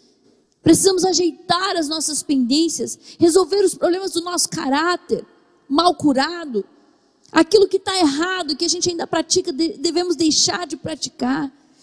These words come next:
aquilo que está desajustado, devemos ajustar. Precisamos abrir mão das doenças da nossa alma,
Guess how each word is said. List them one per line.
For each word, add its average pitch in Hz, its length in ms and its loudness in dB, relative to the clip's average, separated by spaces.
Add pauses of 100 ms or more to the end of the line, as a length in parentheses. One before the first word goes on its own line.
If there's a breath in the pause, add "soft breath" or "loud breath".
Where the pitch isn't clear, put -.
(140)
aquilo 370 340 4
que - 80 -4
está 381 200 -4
desajustado, 320 680 -2
devemos 320 400 -4
ajustar. 269 760 -8 (720 soft breath)
Precisamos 381 640 2
abrir 339 260 0
mão 349 180 -2
das 330 200 0
doenças 339 540 2
da 311 120 -2
nossa 311 360 -2
alma, 285 460 -4